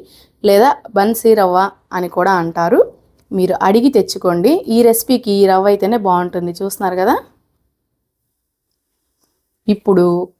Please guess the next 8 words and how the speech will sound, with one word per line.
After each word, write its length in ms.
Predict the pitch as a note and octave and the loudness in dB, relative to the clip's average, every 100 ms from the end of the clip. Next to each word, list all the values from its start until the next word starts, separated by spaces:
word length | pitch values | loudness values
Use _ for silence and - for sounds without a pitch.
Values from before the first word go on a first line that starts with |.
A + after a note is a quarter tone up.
| - | -2
కలుపుకుంటూ 800 | G3 G#3+ G#3+ A3 G#3 G#3 G#3+ F#3 G3 C#4+ _ _ _ _ - F#3+ | 2 2 0 -2 0 0 2 2 2 -2 _ _ _ _ 0 2
ఐదు 180 | A#3+ A#3+ | 4 4
నుంచి 240 | A#3 B3+ C4+ G#3+ | 4 2 2 2
ఆరు 120 | F#3+ F#3+ | 0 -2
నిమిషాల 360 | F#3+ - G#3+ G3+ | -4 -2 -2 0
పాటు 300 | E3+ E3 E3 E3 E3 - | -2 -4 -6 -8 -8 -12
స్టవ్ని 420 | - G#3+ A#3+ C#4 C4+ | -6 2 4 4 2
సిమ్లో 280 | G3+ G3+ | -4 0